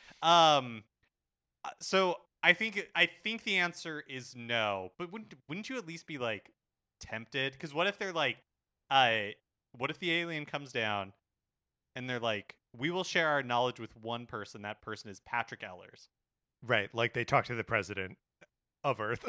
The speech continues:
Speaker 1: Uh-huh, the president of Earth.
Speaker 2: <laughs> Right, and they're
Speaker 1: And
Speaker 2: like,
Speaker 1: they're like, "We
Speaker 2: yeah.
Speaker 1: will share this with Patrick Ellers."
Speaker 2: Mm-hmm.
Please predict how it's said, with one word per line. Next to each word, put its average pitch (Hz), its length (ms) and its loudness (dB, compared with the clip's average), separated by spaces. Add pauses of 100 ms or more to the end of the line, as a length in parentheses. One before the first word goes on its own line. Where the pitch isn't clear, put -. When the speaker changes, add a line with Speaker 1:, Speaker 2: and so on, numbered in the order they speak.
Speaker 1:
Uh-huh, 135 280 6
the 269 120 2
president 151 380 -2
of 151 100 -4
Earth. 123 400 -2
Speaker 2:
<laughs> - 60 -20
Right, 131 240 2 (340)
and 135 140 -4
they're 147 80 4
Speaker 1:
And 165 100 8
Speaker 2:
like, - 80 6
Speaker 1:
they're 165 80 4
like, 143 220 4
"We 120 60 -6
Speaker 2:
yeah. 147 100 0
Speaker 1:
will 175 120 0
share 196 160 -2
this 170 180 -10
with 160 80 -16
Patrick 131 360 -4
Ellers." 127 260 -2
Speaker 2:
Mm-hmm. 160 60 -8